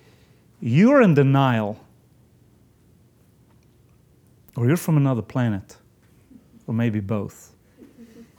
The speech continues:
But as long as you live with two feet on this planet, this planet has been subjected to futility. Things are not well on this planet.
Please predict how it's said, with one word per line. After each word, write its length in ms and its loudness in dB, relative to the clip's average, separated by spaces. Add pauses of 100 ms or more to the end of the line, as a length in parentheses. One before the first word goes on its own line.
(920)
But 80 -6
as 80 -8
long 160 4
as 100 2
you 60 2
live 160 4
with 140 0
two 160 2
feet 300 -2
on 160 0
this 120 -2
planet, 560 -2 (640)
this 100 -2
planet 380 2
has 160 0
been 160 0
subjected 640 -2
to 100 -2
futility. 840 -2 (1800)
Things 260 4
are 80 8
not 260 6
well 360 4
on 140 4
this 100 2
planet. 560 0